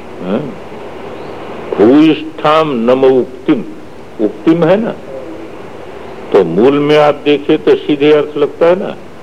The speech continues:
ते भूयिष्ठाम ब-, नम उक्तिम विधिम, एक वाक्य बन जाता है। अब इससे तो दो वाक्य बनाना पड़ेगा।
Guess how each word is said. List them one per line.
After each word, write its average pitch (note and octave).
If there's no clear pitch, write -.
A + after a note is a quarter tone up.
ते D#3+
भूयिष्ठाम C3
ब-, B2
नम C3
उक्तिम F#3
विधिम, A#2
एक C#3
वाक्य C#3
बन C3
जाता B2+
है। A2
अब A#2
इससे C3
तो C#3
दो A2+
वाक्य C3
बनाना B2+
पड़ेगा। B2